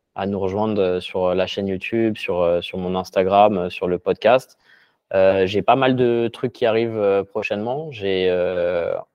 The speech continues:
en particulier, euh, si tu me permets d'en parler, euh, j'ai une, euh, formation qui, euh, qui va être sur, euh, la biomécanique appliquée, euh,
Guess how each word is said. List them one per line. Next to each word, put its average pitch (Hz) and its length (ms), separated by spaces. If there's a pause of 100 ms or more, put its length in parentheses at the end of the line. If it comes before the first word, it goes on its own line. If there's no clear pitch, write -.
(120)
en 92 140
particulier, 98 680
euh, 90 60
si - 120
tu - 140
me 85 80
permets 92 300
d'en 90 160
parler, 98 420
euh, 87 240
j'ai 92 140
une, 87 280
euh, 87 260
formation 101 600
qui, 87 680 (600)
euh, 71 460 (480)
qui - 160
va 98 140
être 95 100
sur, 92 260
euh, 87 240
la 90 160
biomécanique 104 680
appliquée, 95 600
euh, 82 360